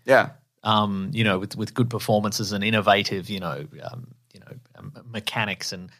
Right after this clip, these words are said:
Speaker 2: and fun twists
Speaker 1: Maybe
Speaker 2: and
Speaker 1: there's, like, a
Speaker 2: turns.
Speaker 1: three D map and then the map transitions
Speaker 2: Yeah,
Speaker 1: to
Speaker 2: yeah,
Speaker 1: the
Speaker 2: yeah.
Speaker 1: real, real life.
Speaker 2: Yeah, yeah, yeah. But I'd rather than that, I'd just rather have a heist that is just a really obvious, has a really obvious product placement for Uno in it. I think
Speaker 1: Yeah.
Speaker 2: that's good. 'Cause that's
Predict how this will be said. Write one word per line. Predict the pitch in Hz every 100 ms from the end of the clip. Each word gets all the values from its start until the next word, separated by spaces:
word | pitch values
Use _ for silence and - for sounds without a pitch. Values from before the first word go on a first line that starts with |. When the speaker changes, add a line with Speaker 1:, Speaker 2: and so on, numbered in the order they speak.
| _
Speaker 2:
and | 104
fun | - 135 117
twists | - 123
Speaker 1:
Maybe | 175
Speaker 2:
and | 180
Speaker 1:
there's, | 170
like, | 165
a | 160
Speaker 2:
turns. | 151
Speaker 1:
three | 156 147
D | 143
map | 139 127
and | 131 127
then | 123
the | 120
map | 120 117 -
transitions | 131 120 147
Speaker 2:
Yeah, | 156 151 147
Speaker 1:
to | 135
Speaker 2:
yeah, | 127 120
Speaker 1:
the | 117
Speaker 2:
yeah. |
Speaker 1:
real, | 113 107 - -
real | 113 107
life. | 107 107 92
Speaker 2:
Yeah, | 139 156
yeah, | 147 135 123
yeah. | 117
But | 120 123
I'd | 143
rather | 160 175 160
than | 131 127
that, | 123 120
I'd | 123
just | 120 127
rather | 123 117 117
have | 110 110 101
a | -
heist | - 135 110 101 - - - _ _ _ -
that | 113
is | 107
just | 127 120
a | 117
really | 113 120 110
obvious, | 107 104 104 101 -
has | - 120
a |
really | 117 120 110
obvious | 104 110 -
product | 113 104 101
placement | 110 95 - 104
for | -
Uno | 107 104 98
in | 90
it. | -
I | 117
think | 123
Speaker 1:
Yeah. | 107
Speaker 2:
that's | 95
good. | - 98 - _ _
'Cause | -
that's | 170 170